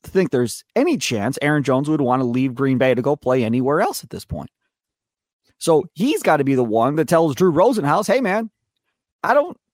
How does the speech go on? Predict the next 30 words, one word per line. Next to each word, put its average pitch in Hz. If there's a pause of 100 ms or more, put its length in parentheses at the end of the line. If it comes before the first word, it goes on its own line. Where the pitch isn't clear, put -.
(380)
I -
have -
no 202
intention 220
of 156
going 139
anywhere. 123 (180)
Just -
tell 185
me 254
what 247
they 247
offer 190 (600)
and 190 (400)
let 180
me 240
think 202
about 170
what 170
they're 127
offering, 180
and 196
then 208
I'll, 214
I'll, 196
I'll 143
get 208
back 233
to -
you." 104